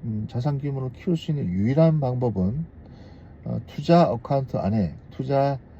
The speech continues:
아, 계좌 안에 있는 돈을 활용하는 거예요. 그 활용하는 방법이 리밸런싱 전략입니다. 어, 떨어질 것을 예측을 할 수 있다면은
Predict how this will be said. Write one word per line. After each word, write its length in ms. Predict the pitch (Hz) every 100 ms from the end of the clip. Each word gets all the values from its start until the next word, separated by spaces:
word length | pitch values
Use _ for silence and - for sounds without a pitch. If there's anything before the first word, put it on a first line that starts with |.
| - - - -
아, 120 | - 101
계좌 460 | - 107 135 147 123
안에 200 | 139 131
있는 260 | 131 127
돈을 400 | 110 131 165 160 -
활용하는 480 | 185 185 170 139
거예요. 220 | 98 69 - -
그 160 | - 143
활용하는 520 | - 170 160 156 135
방법이 600 | 107 151 180 170 170 170 - - - -
리밸런싱 720 | 104 107 113 113 110 - 175 180
전략입니다. 580 | 101 95 85 - - - - - - - - -
어, 280 | - - - - - -
떨어질 400 | 147 156 156 143
것을 420 | - 135 147 143
예측을 1300 | 95 101 - - 139 135 131 - - - - - 113
할 120 | 160
수 140 | 165 139
있다면은 480 | 123 110 85 87